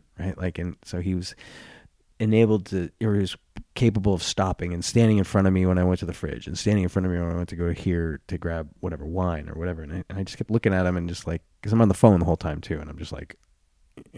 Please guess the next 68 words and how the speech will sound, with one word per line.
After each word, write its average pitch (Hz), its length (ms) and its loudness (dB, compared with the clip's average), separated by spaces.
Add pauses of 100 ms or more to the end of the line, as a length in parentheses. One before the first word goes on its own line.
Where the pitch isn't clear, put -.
(520)
it's - 120 -14
like 87 120 -6
a 85 80 -10
choreographed 85 640 0
routine. 80 480 -6 (1400)
'Cause 135 120 4
I 131 80 8
just 127 200 4 (280)
ticked - 220 -2
down 117 180 4
the 107 80 2
line 107 260 2
of 85 80 -4
where 92 220 2
the 87 120 -4
liquor 87 300 -4
was 80 220 -4
in 82 60 -8
the 82 80 -8
house. - 340 -8
And, - 240 -14
and 87 100 -6
eventually 87 640 -4 (460)
he 104 180 4
realized 98 340 6
that 92 120 2
he 101 60 4
didn't 98 220 2
know, 98 380 0
he 92 140 -6
hadn't 90 160 0
seen 127 280 6
me 90 100 2
for 85 220 -2
a 82 60 -2
minute, 82 340 -6
right? 80 220 -6
Like, 82 180 -8
I 73 80 -10
think 85 200 -10
he 90 100 -8
thought 85 200 -2
I'd 80 140 -4
gone 85 180 -4
into 82 140 -6
the 82 80 -6
bathroom, 82 500 -4
but 80 140 -10
instead 85 340 -8
I'd 87 140 -4
gone 87 180 -2
out 90 120 -4
to 90 80 -4
the 90 80 0
garage 98 320 2
'cause - 160 -6
I 76 80 -12
knew 82 100 -6
there 92 80 2
was 95 80 2
a 92 60 -4
bunch 113 180 0
of 117 160 0
lic-, - 220 -6
liquor 92 280 -2
out 67 180 -12
there. 76 140 -10
And, 73 160 -14